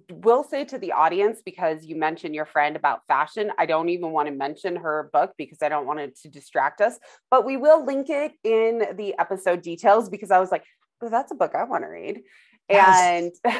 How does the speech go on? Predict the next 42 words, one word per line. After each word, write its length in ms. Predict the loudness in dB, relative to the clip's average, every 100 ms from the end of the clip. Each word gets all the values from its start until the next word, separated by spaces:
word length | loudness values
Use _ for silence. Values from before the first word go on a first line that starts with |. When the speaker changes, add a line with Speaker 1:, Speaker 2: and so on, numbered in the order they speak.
| 2
Speaker 1:
<laughs> 40 |
Speaker 2:
Yes. 680 | 2 4 -2 -12 -20 -20 -20 _ _ 0
Speaker 1:
it 220 | 0 0
sounds 360 | 2 4 4 -4
like 140 | -8
your 300 | -6 -2 -2
experience 680 | -2 -8 -10 -6 -4 -6 -6
has 180 | -8 -6
been 500 | -4 -4 -6 -8 -10
very 300 | -4 -2 -2
similar 460 | -2 -6 -4 -4 -6
to 140 | -8
what 140 | -2 2
I've 200 | 2 0
been 140 | -4
going 240 | -6 -8 -8
through 220 | -6 -6
as 140 | -6 2
well 420 | 4 6 4 0
with 240 | -4 -6 _
working 380 | -12 -12 -8 -8
with 140 | -8
a 60 | -6
writing 300 | -4 -4 -6
coach. 440 | -2 -2 -2 -8 -12
Her 80 | -8
name 240 | -8 -8
is 220 | -8 -10
Mimi 360 | -10 -10 -8 -10
Hayes, 600 | -10 -8 -8 -8 -12 -20 _ _ _ -8
and 180 | -4 -4
she's 280 | -6 -10 -6
doing 220 | -4 -4
something 320 | -8 -10 -8
very 240 | -6 -6 -8
similar 600 | -10 -8 -6 -6 -6 -6
of 100 | -6 -6
giving 280 | -10 -8 -8
me 180 | -8
assignments 880 | -8 -6 0 0 0 -6 -8 -10 -10 -6
and 160 | -4
then 240 | -4 -6